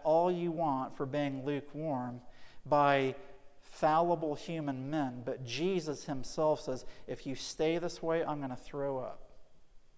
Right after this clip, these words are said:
"I will spew you out of my mouth," which means you will be shaken out of the body of Christ. And then Jesus says, "As many as I love, I rebuke and chasten." Now, most of us wouldn't consider that to be a loving message, yet Jesus says,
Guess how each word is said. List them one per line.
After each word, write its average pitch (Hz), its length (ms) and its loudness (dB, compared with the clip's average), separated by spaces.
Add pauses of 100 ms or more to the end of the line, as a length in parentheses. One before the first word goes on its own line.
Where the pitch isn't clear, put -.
(640)
"I 139 120 -2
will 120 160 -6
spew - 680 -4
you 165 320 -2
out 147 220 2
of 135 80 -2
my 135 180 0
mouth," 135 320 -2
which 135 180 -6
means 143 240 -4 (220)
you 160 160 -4
will 170 100 2
be 143 120 -2
shaken 165 500 0
out 151 140 4
of 139 60 0
the 143 60 0
body 143 340 4
of 127 140 -4
Christ. 160 440 4 (260)
And 165 200 4
then 185 140 2
Jesus 170 380 4
says, 151 180 4
"As 151 240 4
many 185 340 2
as 165 120 6
I 160 160 10
love, 156 440 8 (140)
I 151 140 8
rebuke 151 640 2
and 147 140 -2
chasten." 151 680 -2 (240)
Now, 156 180 4
most 185 380 2
of 165 100 4
us 156 180 8
wouldn't 170 280 0
consider 165 420 2
that 147 180 8
to 151 60 0
be 151 140 0
a 143 80 4
loving 147 380 4
message, 165 360 0 (200)
yet 156 200 6
Jesus 156 460 2
says, 160 220 4